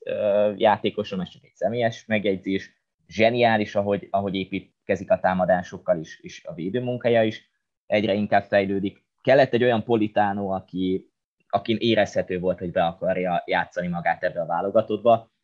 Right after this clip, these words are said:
és, és nagyon jól, mm, mozgatta a csapatot támadásban. Barella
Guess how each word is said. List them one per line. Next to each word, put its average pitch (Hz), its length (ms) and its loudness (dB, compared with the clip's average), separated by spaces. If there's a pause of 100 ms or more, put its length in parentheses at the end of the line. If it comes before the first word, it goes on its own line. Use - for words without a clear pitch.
(160)
és, 82 420 -8
és - 220 -16
nagyon 104 260 0
jól, 143 480 4 (140)
mm, 110 400 -6 (640)
mozgatta 117 600 2
a 104 80 6
csapatot 107 560 0 (320)
támadásban. 101 880 2 (460)
Barella 110 800 0